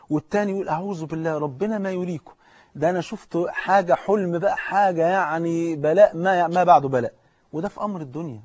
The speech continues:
وإنسان عايش، وده نوم، واحد نايم فده كان منعم وده كان معذب والاتنين لسه عايشين، فشأن القبر أعظم من ذلك.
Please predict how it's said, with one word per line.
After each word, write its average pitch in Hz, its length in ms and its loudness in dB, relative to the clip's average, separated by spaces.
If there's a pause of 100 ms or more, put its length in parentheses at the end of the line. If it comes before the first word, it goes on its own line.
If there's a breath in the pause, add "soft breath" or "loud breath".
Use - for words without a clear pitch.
(100)
وإنسان 139 380 -12
عايش، 151 420 -12
وده 139 220 -2
نوم، 165 400 -4 (320 soft breath)
واحد 151 420 2
نايم 220 440 -2 (240 loud breath)
فده 147 300 -4
كان 190 300 -2
منعم 202 500 0
وده 190 180 2
كان 208 260 -2
معذب 190 440 2
والاتنين 196 480 0
لسه 240 260 -2
عايشين، 175 520 -2 (400 soft breath)
فشأن 190 440 -8
القبر 175 440 -10
أعظم 156 300 -6
من 143 160 -6
ذلك. 156 440 -10